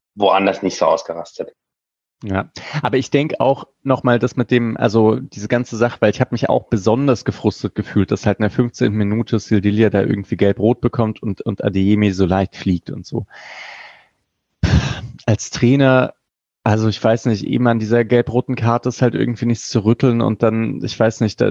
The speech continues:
Speaker 2: da, sich da so frusten zu lassen, finde ich ein bisschen hart. Also, weil eigentlich möchte man ja genau das, dass es halt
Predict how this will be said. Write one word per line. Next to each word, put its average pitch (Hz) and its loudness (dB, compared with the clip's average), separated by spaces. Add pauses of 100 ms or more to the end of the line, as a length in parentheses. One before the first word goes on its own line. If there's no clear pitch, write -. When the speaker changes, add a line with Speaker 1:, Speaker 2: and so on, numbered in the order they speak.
(160)
Speaker 2:
da, - -2
sich - -10
da 113 2
so 120 4
frusten - -2
zu - -6
lassen, 104 -2 (1040)
finde 120 2
ich 107 -6
ein 117 -4
bisschen 95 -2
hart. 101 -2
Also, 101 -2
weil 107 2 (340)
eigentlich 135 -2
möchte 135 0
man 117 0
ja 113 2
genau 110 0
das, - -2
dass 110 -2
es 107 -18
halt 113 0